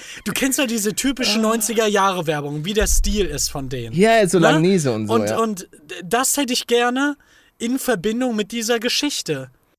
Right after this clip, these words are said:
Speaker 1: Dass die beiden das da erleben, man, man auch so richtig komische Geräusche hört und dann so ein, so ein Blick in die, in, ins nasa-Hauptzentrum.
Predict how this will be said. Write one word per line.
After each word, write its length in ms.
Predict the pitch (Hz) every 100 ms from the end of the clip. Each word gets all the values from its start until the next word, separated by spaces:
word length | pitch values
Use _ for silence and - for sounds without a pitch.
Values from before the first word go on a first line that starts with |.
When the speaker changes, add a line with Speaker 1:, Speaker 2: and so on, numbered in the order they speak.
| _ -
Speaker 1:
Dass 160 | 226
die 120 | - 190
beiden 340 | 202 233 247
das 200 | 214 -
da 120 | 208
erleben, 680 | 175 185 208 247 214 208 202
man, 340 | 190 190 190 180
man 160 | 190 -
auch 100 | 185
so 140 | 208
richtig 280 | 220 - 185
komische 420 | - 226 226 214
Geräusche 580 | 175 147 165 220 - 190
hört 440 | 190 190 190 - - - - - -
und 160 | 185
dann 100 | 196
so 80 | 185
ein, 140 | 185
so 120 | 165 175
ein 200 | 170 151
Blick 260 | 220 226
in 140 | 202 190
die, 160 | 175
in, 280 | 156 175 175
ins 260 | 170 156 151
nasa-Hauptzentrum. 1400 | 170 190 214 190 170 180 202 - 202 185 185 180 175 185